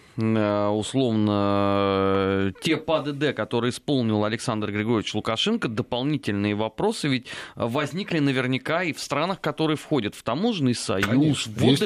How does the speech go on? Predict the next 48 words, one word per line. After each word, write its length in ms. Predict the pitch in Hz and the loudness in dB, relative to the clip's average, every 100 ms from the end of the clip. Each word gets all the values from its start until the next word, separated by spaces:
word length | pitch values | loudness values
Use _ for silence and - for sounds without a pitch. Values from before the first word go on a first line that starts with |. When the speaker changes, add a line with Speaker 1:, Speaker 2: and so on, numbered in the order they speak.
| 185 | 4
Speaker 2:
естественно, 340 | 113 120 117 | 4 2 0
естественно. 580 | 110 135 - 170 123 107 | 4 4 4 4 4 2
Это, 100 | 107 | 4
знаешь, 180 | 160 220 | 4 4
по 120 | 156 | 2
принципу, 320 | 147 170 131 | 0 -2 0
а 60 | 123 | 0
что, 160 | - 170 | 0 0
так 200 | 107 - | 0 2
можно 320 | 190 247 123 | 2 4 2
было? 320 | 95 - 92 - | 0 -4 -8 -2
Знаешь, 260 | 104 185 110 | 2 2 0
это 180 | - | 0
вот 180 | 104 - | 2 2
из 100 | 123 | 4
этой 220 | 147 - 95 | 4 2 -4
серии, 440 | - 120 - 113 - | 0 0 -2 -10 -6
понимаешь? 180 | - 208 _ - - - - | -6 -6 _ -20 -20 -20 -4
Конечно. 300 | 147 143 156 | 2 2 2
Speaker 1:
Ну, 60 | |
потому 240 | 180 196 190 | 0 0 -2
что, 80 | - | 0
понимаешь, 220 | 262 - | 0 0
по 100 | 170 | -2
такой, 440 | 185 - 233 196 | -2 -2 0 0
э, 40 | - | 2
логике, 680 | 165 185 208 143 131 - 139 127 | 0 2 0 0 -4 0 0 2
э, 440 | 135 131 131 127 | 2 6 6 6
вот 180 | 131 - | 2 -2
таким 340 | 170 196 196 | -4 0 0
образом 440 | 180 139 127 139 135 | 2 2 0 2 2
выкачать 680 | 135 214 - 127 123 - | 2 0 0 -4 -6 -2
из 180 | 127 107 | 0 2
России 380 | 143 151 170 170 | 0 0 -2 -4
дополнительный 600 | 127 127 151 165 - 139 | -2 -2 -2 -2 -4 -2
преференции, 360 | 143 185 269 170 | -2 0 0 0
но 60 | |
остальные 360 | 143 - 175 175 | -4 -2 -4 -4
скажут: 300 | - 139 - | -4 -4 -2
«А 40 | 131 | 0
мы 140 | 151 | 0
чё, 160 | - 127 | -2 -4
хуже?» 380 | - 214 - - | -2 -4 -4 0
Speaker 2:
Ну, 240 | 123 170 131 | 4 6 6
надо, 380 | 143 139 135 - | 4 6 4 4
а, 340 | 127 127 123 | 2 4 4
отдать 260 | 127 135 127 | 4 4 4
должное, 600 | 131 131 107 113 110 110 | 6 4 4 2 4 2